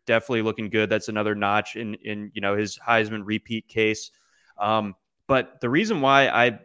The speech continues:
I bet on Hendon Hooker at plus six thousand over the summer is that he had tons of potential Heisman moments,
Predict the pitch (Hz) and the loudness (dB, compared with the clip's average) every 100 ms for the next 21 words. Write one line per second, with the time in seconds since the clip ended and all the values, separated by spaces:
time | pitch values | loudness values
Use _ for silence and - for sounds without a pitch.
0 | - 107 123 123 120 110 120 117 104 120 | -6 0 4 4 2 -2 -2 -2 -2 -2
1 | 123 110 - 120 113 - 120 - 110 127 | 0 0 0 -2 -2 -4 -8 -4 0 0
2 | 117 110 104 104 98 - 139 135 113 - | 0 -2 -2 -4 -4 -4 -4 -2 -2 -6
3 | _ _ _ _ _ _ _ _ 131 113 | _ _ _ _ _ _ _ _ -6 -2
4 | 123 156 151 - 139 139 127 - 120 107 | 2 4 4 2 0 -2 -4 -2 -2 -4
5 | - - - 127 117 123 107 117 110 120 | -12 -16 -6 -4 -2 -2 4 4 4 -2
6 | 110 110 110 110 104 | -2 0 0 -2 -6